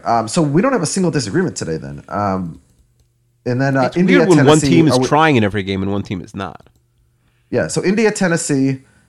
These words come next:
Speaker 1: is, um, the Sunday night game. We predicted that
Speaker 2: What
Speaker 1: a
Speaker 2: was
Speaker 1: few
Speaker 2: the,
Speaker 1: weeks
Speaker 2: the
Speaker 1: ago.
Speaker 2: Indy
Speaker 1: It
Speaker 2: killed
Speaker 1: indeed
Speaker 2: them
Speaker 1: has
Speaker 2: the
Speaker 1: come to
Speaker 2: first
Speaker 1: pass.
Speaker 2: time. Indy, Indy beat them by, like, twenty-eight, I think.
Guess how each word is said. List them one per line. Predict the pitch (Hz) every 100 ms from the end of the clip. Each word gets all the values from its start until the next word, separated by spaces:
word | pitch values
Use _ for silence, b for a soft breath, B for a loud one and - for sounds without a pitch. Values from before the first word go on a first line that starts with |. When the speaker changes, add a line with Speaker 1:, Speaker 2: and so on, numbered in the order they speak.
| _ _
Speaker 1:
is, | 120 120 123 113 117 -
um, | 120 117 113 110 -
the | 117
Sunday | 185 175
night | 147 139
game. | 123
We | 120
predicted | 135 147 127
that | 160
Speaker 2:
What |
Speaker 1:
a | 208
Speaker 2:
was | 208
Speaker 1:
few |
Speaker 2:
the, | 190
Speaker 1:
weeks | 170 170
Speaker 2:
the |
Speaker 1:
ago. | 165
Speaker 2:
Indy | 196 208
Speaker 1:
It |
Speaker 2:
killed | 113 160 131
Speaker 1:
indeed |
Speaker 2:
them | 113 104
Speaker 1:
has | 113
Speaker 2:
the | 92
Speaker 1:
come |
to | 95
Speaker 2:
first |
Speaker 1:
pass. | 76
Speaker 2:
time. | 92
Indy, | 117 127 127
Indy | - 120 120
beat | 113
them | 98
by, | 92
like, | 90
twenty-eight, | - 90 80 60 50
I |
think. | - - -